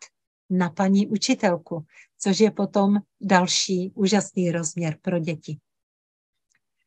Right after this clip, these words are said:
Tak, eh, Classroom Language, neboli jazyk instrukce, je důležitým nástrojem. Je to klíčový faktor úspěchu výuky angličtiny jako cizího jazyka.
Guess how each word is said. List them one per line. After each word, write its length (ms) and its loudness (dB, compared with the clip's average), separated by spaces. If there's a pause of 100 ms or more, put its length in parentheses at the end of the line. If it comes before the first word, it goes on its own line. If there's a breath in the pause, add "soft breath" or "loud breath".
(680)
Tak, 220 0 (460 loud breath)
eh, 280 4
Classroom 440 2
Language, 460 0
neboli 300 2
jazyk 320 0
instrukce, 580 -2
je 320 2
důležitým 580 2
nástrojem. 760 -2 (800 loud breath)
Je 140 4
to 140 4
klíčový 480 2
faktor 580 2
úspěchu 640 2
výuky 400 2
angličtiny 720 0
jako 260 0
cizího 460 0
jazyka. 600 2